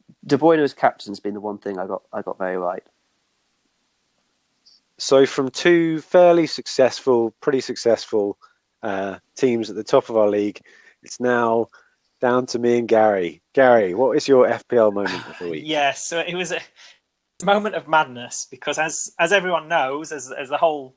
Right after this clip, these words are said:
Speaker 3: world we broadcast to knows, I was intending to play my bench boost last week, not my free hit. Um, but somehow in a moment of madness on Tuesday night, it was kinda, I'd gone beyond midnight, playing with all the computations, excited, it's coming back, blah, blah, blah.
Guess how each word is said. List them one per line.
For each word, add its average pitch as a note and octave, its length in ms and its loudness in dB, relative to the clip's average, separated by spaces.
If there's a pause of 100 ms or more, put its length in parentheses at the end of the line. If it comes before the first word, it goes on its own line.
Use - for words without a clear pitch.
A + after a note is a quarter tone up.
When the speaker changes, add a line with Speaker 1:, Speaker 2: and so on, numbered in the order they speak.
Speaker 3:
world D3 380 -4
we C3+ 80 -12
broadcast D3+ 500 -8
to C#3 100 -14
knows, B2 280 -6
I C3 80 -4
was C3 120 -14
intending C#3 560 -12
to - 100 -18
play C3+ 200 -4
my B2+ 380 -6
bench F#3 340 -2
boost A2+ 320 -16
last - 180 -12
week, A2 300 -20
not C3+ 240 -12
my B2+ 140 -10
free A#2+ 280 -16
hit. - 500 -16 (640)
Um, B2 600 -4 (300)
but C#3+ 400 -2 (460)
somehow F3+ 480 -2
in D3 100 -4
a C#3+ 60 -6
moment F3+ 320 -2
of C#3+ 120 -10
madness C#3 600 -6
on C3 80 -10
Tuesday D3+ 460 -6
night, B2+ 460 -6 (360)
it C#3 60 -18
was C#3+ 140 -14
kinda, D3 220 -4
I'd C#3 140 -4
gone D#3+ 320 -4
beyond D3 240 -6
midnight, B2+ 640 -10 (200)
playing D3+ 240 -2
with C#3+ 100 -6
all C#3 140 2
the C3+ 60 -10
computations, B2+ 1080 -8
excited, C3 720 -2
it's - 120 -16
coming B2 220 -14
back, C3+ 400 0
blah, B2+ 180 -6
blah, B2 240 -6
blah. B2+ 520 -4